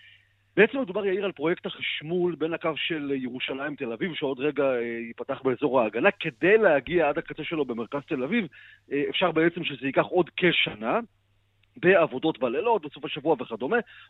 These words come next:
או בעצם הפקעה של אותה מסילה לשישה שבועות, ואז אנחנו מדברים על, אה, הליך הרבה יותר מהיר. העניין הוא שאם באמת ילכו, אה, יאיר, למודל הזה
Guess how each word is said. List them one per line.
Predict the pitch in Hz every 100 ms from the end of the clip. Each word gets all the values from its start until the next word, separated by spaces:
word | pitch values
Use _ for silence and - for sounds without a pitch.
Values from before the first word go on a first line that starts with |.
| -
או | 233
בעצם | 165 175 185 180
הפקעה | - - 165 175
של | - 175 151
אותה | - 151
מסילה | 151 - 131 143 139 - -
לשישה | 131 - - 139
שבועות, | 143 117 202 170
ואז | 143 139
אנחנו | 123 127
מדברים | 127 143
על, | 143 131 - - -
אה, | 127 123 123 -
הליך | 127 139 -
הרבה | 117 135
יותר | 127 131
מהיר. | 120 160 226 -
העניין | 143 135 131 165 202
הוא | 190
שאם | - 143 185 196
באמת | 147 151 170
ילכו, | 131 - 156 175 131
אה, |
יאיר, | 113 127 135
למודל | 113 113 139
הזה | 131